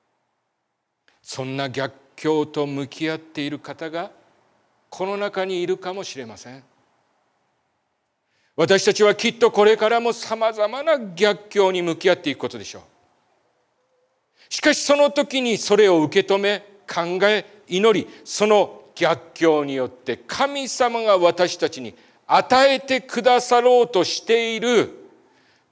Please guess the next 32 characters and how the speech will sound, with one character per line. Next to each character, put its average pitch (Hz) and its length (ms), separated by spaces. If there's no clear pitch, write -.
宝 254 680
を - 340
し - 340
っ - 20
か - 220
り 175 140
と 254 360
い 117 100
た 123 160
だ 107 140
く - 160
も 110 140
の 123 140
で 233 340
あ - 120
り 104 80
ま 98 100
し - 120
ょ 104 60
う。 107 40
逆 190 320
境 160 300
を 113 280
無 117 340
駄 226 160
に 240 120
す - 160
る 247 100
こ 247 140
と 214 100
な 151 140
く - 180